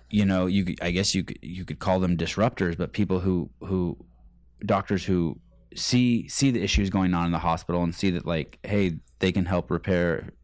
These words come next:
a, a bullet wound or a car crash, but they're not gonna make changes in people's lives who have thirty years of poor eating. That, that's gonna be CrossFit. And so you see them attend this class, and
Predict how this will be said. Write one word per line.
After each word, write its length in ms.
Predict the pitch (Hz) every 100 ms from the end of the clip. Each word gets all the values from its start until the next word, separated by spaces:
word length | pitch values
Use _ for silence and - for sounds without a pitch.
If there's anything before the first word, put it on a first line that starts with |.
| -
a, 180 | 71 62 -
a 80 | 87
bullet 360 | 85 104 113 -
wound 420 | 92 87 92 98
or 160 | 87 85
a 40 |
car 240 | - 104 110
crash, 400 | - 76 82 -
but 220 | 82 - - _
they're 120 | 90
not 180 | 90 92
gonna 140 | 92 87
make 180 | 85 -
changes 300 | 85 82 82
in 100 | 78
people's 280 | 82 80 78
lives 300 | 80 78 -
who 140 | 82
have 240 | 82 76 -
thirty 240 | - 87 85
years 320 | 78 78 78
of 140 | 73 - -
poor 200 | 95 85
eating. 340 | 80 60 60 - - - - - - - -
That, 140 | 107 - -
that's 240 | 90 87
gonna 140 | 95 85
be 80 | 76
CrossFit. 480 | - 87 98 76 - - - - -
And 120 | 87
so 80 | 92
you 140 | 92 90
see 240 | - 117
them 180 | 110 98
attend 340 | 90 107 92
this 120 | 80
class, 560 | - 104 101 90 85 - - - - - - - - - - - - - -
and 420 | 113 113 110 104